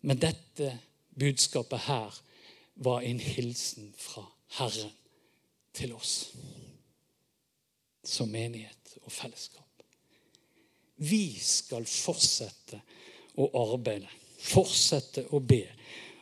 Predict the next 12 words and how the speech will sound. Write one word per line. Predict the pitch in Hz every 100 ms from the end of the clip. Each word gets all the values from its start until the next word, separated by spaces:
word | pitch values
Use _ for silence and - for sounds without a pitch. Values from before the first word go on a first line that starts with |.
| -
og | 135
gjøre | 120 131 139 147 139 131
det | 135 120 120
Guds | 123 - - - 170
ord | 120 98 - - _ _
viser | 135 113 120 131 - 120 - - - -
oss. | 147 - - - - - - - _ _ _ _ _ _ _ _ _ _ _ _ _ _ _ _ -
«Ikke | 165 - - 160 135
se | - - 156 131
smått | - - - 156 139 - - -
på | 123
det | 117 127